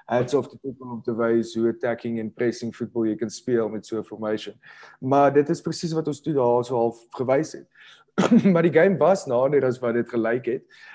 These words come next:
Ehm, Ollie Watkins het kanse gehad en Mendy het 'n, het 'n fantastiese game gehad. Ek dink hy's in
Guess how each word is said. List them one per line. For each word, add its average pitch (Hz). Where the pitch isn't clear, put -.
Ehm, 127
Ollie 160
Watkins 139
het 127
kanse 135
gehad 131
en 127
Mendy 127
het 107
'n, 113
het 120
'n 123
fantastiese 131
game 127
gehad. 110
Ek 117
dink 131
hy's 120
in 117